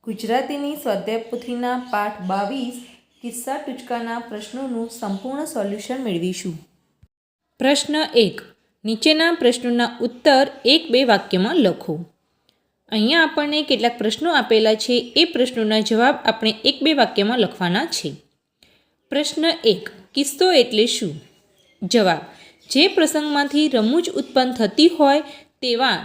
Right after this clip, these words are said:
નાનકડા રમૂજી પ્રસંગને કિસ્સો કહે છે. બે, ગાંધી બાપુના સેક્રેટરી કોણ હતા? જવાબ, ગાંધી બાપુના સેક્રેટરી મહાદેવભાઈ દેસાઈ હતા. પ્રશ્ન ત્રણ,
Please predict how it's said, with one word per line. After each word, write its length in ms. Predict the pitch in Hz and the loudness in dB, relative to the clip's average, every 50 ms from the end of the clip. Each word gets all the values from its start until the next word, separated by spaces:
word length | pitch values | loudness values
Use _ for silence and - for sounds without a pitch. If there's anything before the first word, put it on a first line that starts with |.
| 190 | -4
નાનકડા 640 | 202 214 202 196 208 254 285 - 311 285 320 320 311 | -2 0 0 0 0 0 0 0 2 4 4 4 4
રમૂજી 480 | 285 233 220 226 254 285 277 - 339 | 4 2 0 0 0 -2 0 2 0
પ્રસંગને 600 | 330 330 254 226 226 - 226 226 226 233 247 262 | 0 2 -2 -4 -2 -4 -6 -6 -4 -2 -2 -4
કિસ્સો 460 | 254 254 - 226 - - - - 302 | -4 -4 -6 -4 -4 -4 -2 -2 -2
કહે 340 | 294 - 208 180 180 175 170 | -2 0 -2 0 0 0 0
છે. 320 | 170 - - 156 143 143 - _ _ _ _ _ _ _ _ _ _ _ _ _ _ _ _ _ _ _ - | -2 -4 -6 -6 -8 -8 -14 _ _ _ _ _ _ _ _ _ _ _ _ _ _ _ _ _ _ _ -6
બે, 340 | 196 202 220 190 160 - - - - _ _ _ _ _ - | 0 2 2 2 2 -2 -8 -16 -20 _ _ _ _ _ -14
ગાંધી 380 | 190 185 220 208 190 190 247 311 | -6 -4 -2 0 0 2 0 2
બાપુના 520 | 277 302 285 277 285 294 285 285 285 311 | 2 2 2 2 0 -4 -2 0 -2 -2
સેક્રેટરી 640 | 302 - 240 202 - - 254 269 247 277 262 277 269 | 0 0 0 0 0 0 -2 0 2 2 0 0 -2
કોણ 280 | 269 - 233 226 240 | -2 -2 -2 0 0
હતા? 420 | 220 208 226 - - - 196 175 143 - _ _ _ _ _ _ _ _ _ _ - | 0 -2 -2 -2 -2 -4 -6 -6 -10 -14 _ _ _ _ _ _ _ _ _ _ -6
જવાબ, 360 | 175 233 220 190 185 160 143 - - - - - _ _ _ _ - | -2 0 0 2 2 0 -2 -4 -12 -20 -20 -20 _ _ _ _ -6
ગાંધી 320 | - 214 208 196 202 302 | -2 -2 0 2 2 2
બાપુના 480 | 302 320 294 285 302 302 285 285 294 302 | 2 2 2 0 0 -4 -4 -2 -2 -4
સેક્રેટરી 600 | 302 - 220 202 - 226 262 247 269 254 254 269 | 0 -2 -2 -2 0 -2 0 2 2 2 2 2
મહાદેવભાઈ 720 | 277 240 202 180 170 185 190 262 311 302 240 262 262 262 269 | 0 0 -2 -2 -2 -2 -2 0 0 0 0 0 0 0 0
દેસાઈ 440 | 220 196 190 190 190 208 202 208 | 0 0 0 0 0 -2 -2 -2
હતા. 400 | 208 185 185 - - 156 147 147 - _ _ _ _ _ _ _ _ _ _ _ _ _ _ _ _ _ _ _ | 0 -2 -4 -6 -6 -10 -10 -10 -12 _ _ _ _ _ _ _ _ _ _ _ _ _ _ _ _ _ _ _
પ્રશ્ન 400 | - 233 277 302 294 294 285 285 | -4 -4 -2 -2 -2 -4 -4 -4
ત્રણ, 320 | 285 285 285 226 180 156 | -4 -2 -2 -2 -2 -2